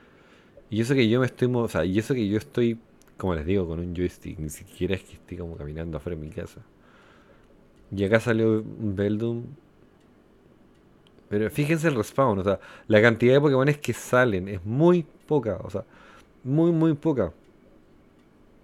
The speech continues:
Muy, muy poca, demasiado poca para hacerlo, para ser bien concreto. Y, y eso, no creo que, no sé, disfruten lo que ustedes lo que puedan, pero la verdad que no creo que valga la pena, o sea.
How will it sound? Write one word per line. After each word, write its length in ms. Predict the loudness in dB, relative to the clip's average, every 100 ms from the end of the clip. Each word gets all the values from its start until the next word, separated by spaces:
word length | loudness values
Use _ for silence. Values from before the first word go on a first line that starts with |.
| _ -20 -20 _ -8
Muy, 220 | -4 -2
muy 120 | -2
poca, 320 | 0 0 0
demasiado 540 | 0 -2 -2 -4 -2 -2
poca 280 | -4 -6
para 280 | -10 -12 -12
hacerlo, 380 | -12 -12 -12 -14 -18 _ _ _ -20 _
para 120 | -16
ser 140 | -8 -6
bien 140 | -4
concreto. 480 | -4 -6 -6 -6 -10 -18 -20 -20 -20 -20 -20 _ _ _ _ -10
Y, 920 | -4 0 0 2 2 2 0 0 -4 -6
y 220 | -4 -2
eso, 240 | -2 -6
no 160 | -4 0
creo 180 | 2 2
que, 140 | 0 -4
no 100 | -10
sé, 280 | -6 -6 -6 -6
disfruten 520 | -6 -2 2 2 4
lo 80 | 2
que 40 |
ustedes 320 | 2 4 4
lo 80 | 4
que 120 | 0
puedan, 420 | 0 2 4 2 -2
pero 160 | -8 -4
la 120 | -2
verdad 260 | -2 -2
que 140 | -4 -4
no 180 | -6 -4
creo 160 | -4
que 80 | -2
valga 260 | -2 -2 -2
la 140 | -4
pena, 260 | -6 -10 -10
o 40 |
sea. 200 | -12